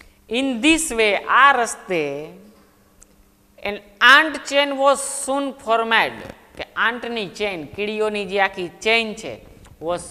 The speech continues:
soon, soon એટલે કે જલ્દી, formed which slowly dropped down the steep side.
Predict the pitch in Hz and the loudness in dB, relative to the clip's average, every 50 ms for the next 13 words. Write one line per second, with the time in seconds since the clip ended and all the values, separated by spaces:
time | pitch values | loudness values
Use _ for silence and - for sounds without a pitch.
0 | - - - 254 247 202 160 - - - 202 196 190 165 175 180 151 160 139 - | -12 -4 -2 -2 -2 -2 -4 -10 -10 -10 -8 -8 -6 -4 -4 -4 -4 -6 -8 -4
1 | 156 175 208 214 190 156 123 - - - - - - - - - - 214 226 233 | -4 -4 -4 -2 -4 -4 -4 -6 -12 -20 -20 -20 -20 -20 -12 -4 0 0 0 2
2 | 240 240 208 196 190 214 196 - - - - - 214 226 233 240 240 247 233 190 | 0 0 0 -2 -4 -6 -8 -8 -14 -12 -8 -2 0 2 2 2 2 0 -2 -2
3 | 180 175 185 202 214 226 233 220 220 214 214 214 214 220 226 226 220 208 202 226 | -6 -4 0 4 4 4 4 2 0 2 4 4 4 4 2 -4 -6 -4 -4 -4
4 | 208 - - - - - - 226 220 196 - - - 156 127 110 101 | -4 -4 -10 -18 -18 -10 -6 -6 -6 -6 -8 -10 -10 -10 -8 -10 -10